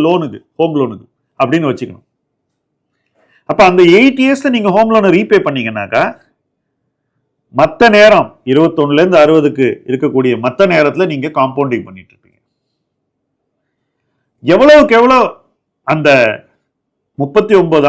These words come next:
ஆண்டுகள்ல நீங்க காம்பவுண்ட் பண்றீங்களோ, அவ்வளவுக்கு அவ்வளவு உங்களுக்கு வெல்த் கிரியேஷன் அதிகமாகும். இதுல நீங்க முப்பது வருஷம் ஹோம் லோன் கட்டினா என்ன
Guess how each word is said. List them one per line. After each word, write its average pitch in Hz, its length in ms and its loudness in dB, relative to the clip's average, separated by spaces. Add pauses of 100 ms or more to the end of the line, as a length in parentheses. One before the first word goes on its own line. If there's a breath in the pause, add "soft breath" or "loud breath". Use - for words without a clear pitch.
ஆண்டுகள்ல 180 480 0
நீங்க 139 100 -4 (140)
காம்பவுண்ட் 170 420 -2
பண்றீங்களோ, 113 400 -6 (280)
அவ்வளவுக்கு 214 380 4
அவ்வளவு 226 220 2
உங்களுக்கு 151 320 -6
வெல்த் 156 180 -8
கிரியேஷன் 131 320 -6
அதிகமாகும். 107 460 -10 (640)
இதுல 202 200 4
நீங்க 202 200 0
முப்பது 233 280 0
வருஷம் 233 260 2
ஹோம் 247 200 2
லோன் 214 180 2
கட்டினா 156 280 -2 (960)
என்ன 170 160 -4